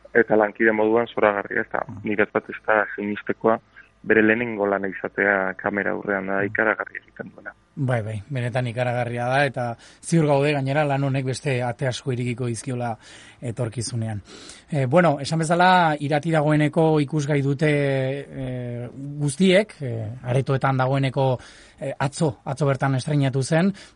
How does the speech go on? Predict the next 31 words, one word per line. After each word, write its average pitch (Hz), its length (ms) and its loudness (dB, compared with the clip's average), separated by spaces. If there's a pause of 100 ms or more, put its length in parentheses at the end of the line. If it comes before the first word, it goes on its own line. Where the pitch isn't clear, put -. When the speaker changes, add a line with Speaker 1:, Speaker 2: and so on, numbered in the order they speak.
Speaker 2:
Eh, 131 120 -2
ze 160 160 0
gustatuko 185 360 2
litzaizuke 147 800 0
entzutea, 135 420 -2
Eneko? 123 400 -2 (120)
Jendea 135 260 2
zinetik 156 360 0
eta 147 220 2
irtetzen 147 400 0
denean, 156 300 2
zein 160 200 0
izan 175 180 0
daiteke 143 580 0
piroporik 139 500 0
edo 135 240 0 (320)
esan 147 340 0
daiteken 147 320 2
gauzarik 139 360 0
hola 139 280 4
politena 143 560 0
edo 123 280 -2 (340)
arro 147 280 2
sentiaraziko 151 920 0
zintuena? 135 640 0 (1600)
Speaker 1:
Ba, 113 640 4
mm, 107 540 -2 (640)
berriz 147 300 4
ikusteko 107 460 -2
gogoa 101 520 4
zar-, 104 180 2